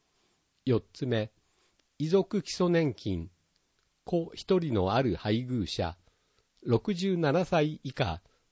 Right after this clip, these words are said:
百九万一千百円。六十八歳以上、百八万八千七百円。四月、五月分の年金は六月に支払われます。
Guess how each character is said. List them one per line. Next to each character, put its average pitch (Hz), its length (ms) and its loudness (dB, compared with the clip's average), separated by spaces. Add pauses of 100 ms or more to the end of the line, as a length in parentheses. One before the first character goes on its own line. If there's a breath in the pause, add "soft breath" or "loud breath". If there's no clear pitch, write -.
百 135 340 0
九 170 300 0
万 123 380 0 (100)
一 104 100 -6
千 127 440 0
百 104 360 -2
円。 90 380 0 (720)
六 123 280 0
十 196 220 0
八 165 160 0
歳 156 460 0
以 151 100 -2
上、 95 380 2 (500)
百 131 340 2
八 151 340 -4
万 123 340 0 (180)
八 117 160 2
千 107 500 -2
七 107 280 2
百 127 320 0
円。 80 260 -2 (1300)
四 - 200 -2
月、 190 360 -2
五 131 160 6
月 180 260 0
分 143 280 2
の 95 100 2
年 101 260 2
金 104 340 0
は 92 380 0
六 113 260 0
月 190 240 -2
に 107 180 0
支 - 140 -4
払 117 320 0
わ 110 180 2
れ 101 120 2
ま 87 140 -4
す。 - 120 -14